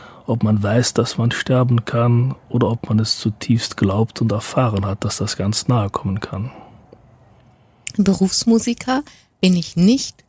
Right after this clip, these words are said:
Speaker 2: geworden, weil?
Speaker 1: Es nicht ganz gereicht hat.
Speaker 2: Trompete ist heute für mich?
Speaker 1: Ja, eine der Stimmen, die ich habe, und ich nehme die Trompete eigentlich immer mit und spiele bei allem, was ich tue, gerne am Anfang oder am Ende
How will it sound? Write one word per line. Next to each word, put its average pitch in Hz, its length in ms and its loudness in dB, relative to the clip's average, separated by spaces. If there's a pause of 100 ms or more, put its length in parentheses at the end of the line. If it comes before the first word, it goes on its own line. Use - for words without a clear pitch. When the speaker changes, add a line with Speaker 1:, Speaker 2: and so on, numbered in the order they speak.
Speaker 2:
geworden, 151 640 -4 (140)
weil? 156 460 -2 (420)
Speaker 1:
Es - 280 -6
nicht 120 280 -2
ganz 107 340 -4
gereicht 110 560 -6
hat. 101 220 -12 (500)
Speaker 2:
Trompete 214 460 2
ist 233 240 -4
heute 208 240 0
für 247 140 2
mich? 262 320 -2 (1120)
Speaker 1:
Ja, 113 440 -2 (320)
eine 127 260 2
der 107 140 0
Stimmen, 139 480 2
die 123 140 0
ich 117 200 -4
habe, 131 480 0
und 123 260 -2
ich 127 220 -6
nehme 120 160 2
die 117 140 2
Trompete 117 680 -4 (160)
eigentlich 113 320 -4
immer 131 240 2
mit 175 440 2 (720)
und 120 280 0
spiele - 480 0
bei 107 140 -4
allem, 123 280 2
was 120 160 -2
ich - 220 -8
tue, 123 280 2
gerne 117 360 0
am 113 160 0
Anfang 113 420 -2
oder 104 200 0
am 107 140 -4
Ende 113 460 -2